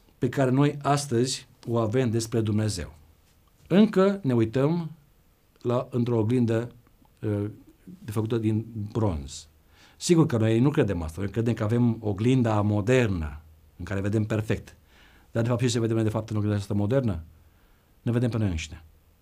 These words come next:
Și de aceea, în mare măsură, Dumnezeu, așa cum este prezentat de noi, este făcut după chipul și asemănarea noastră.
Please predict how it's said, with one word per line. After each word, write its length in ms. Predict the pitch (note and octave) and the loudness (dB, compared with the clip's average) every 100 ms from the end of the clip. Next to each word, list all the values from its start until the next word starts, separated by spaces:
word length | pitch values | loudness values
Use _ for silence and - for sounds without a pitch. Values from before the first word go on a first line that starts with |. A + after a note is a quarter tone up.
| _ _ - _ | _ _ -20 _
Și 200 | - G#2+ | -8 -4
de 80 | G2+ | -4
aceea, 480 | G2 D#3+ C3+ D#2+ - - - | -2 0 0 -2 -8 -20 -14
în 100 | - F#2+ | -6 -2
mare 180 | A#2 C#3+ | 0 0
măsură, 360 | C3+ - A#2+ | 0 0 -2
Dumnezeu, 680 | A2 A2 G#2 F2+ E2+ E2 G#2+ | 0 0 0 -4 -6 -6 -8
așa 260 | - D#2+ A2 | -10 -8 -8
cum 180 | G#2+ G2+ | -6 -2
este 440 | A2 G#2+ F#2+ D2+ - | -2 -2 -8 -10 -6
prezentat 420 | G#2+ F#2 E2 A2 | -6 -4 -6 -4
de 80 | G2 | -4
noi, 400 | D#2 E2+ D#3 D#2 - _ _ _ _ - | -4 -6 -6 -8 -20 _ _ _ _ -4
este 460 | C3 C#3 D3+ D3 - _ _ _ _ _ _ _ _ - | -2 0 0 -2 -8 _ _ _ _ _ _ _ _ -8
făcut 360 | G#2 B2 E3 | -4 -2 -2
după 240 | B2 G#2+ G2+ | -2 -2 -4
chipul 400 | - D3+ D3+ D3+ | -2 -4 -2 -4
și 220 | - C#3 | -2 -6
asemănarea 680 | A2 G#2+ G#2 G#2 G#2 G#2 G#2+ - - | -6 -6 -4 -2 -2 -4 -6 -14 -8
noastră. 500 | F#2+ F#2+ - - | -6 -6 -8 -18